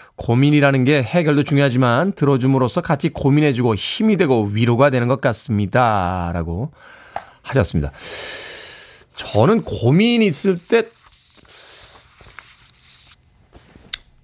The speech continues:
그냥 혼자 중얼거립니다. 예. 제가 얘기하고 제가 듣죠. "이거 어떡하지? 아이, 큰일 났네." 막 이러면서. <laughs> 저는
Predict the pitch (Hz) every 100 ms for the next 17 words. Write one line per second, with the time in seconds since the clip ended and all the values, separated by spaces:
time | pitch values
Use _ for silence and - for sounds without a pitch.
0 | _ _ _ _ _ - 220 262 - 254
1 | 269 - 180 196 139 110 - 73 73 -
2 | 85 69 _ _ - 135 190 165 160 294
3 | - 147 180 156 - 147 87 _ 101 104
4 | 104 - 85 80 90 - - 95 113 107
5 | - 139 92 73 101 101 87 - - -
6 | - - - - - - - - 131 -
7 | - - - - - - - - _ _
8 | _ _ _ _ _ - - 139 151 175
9 | 185 196 208 202 214 233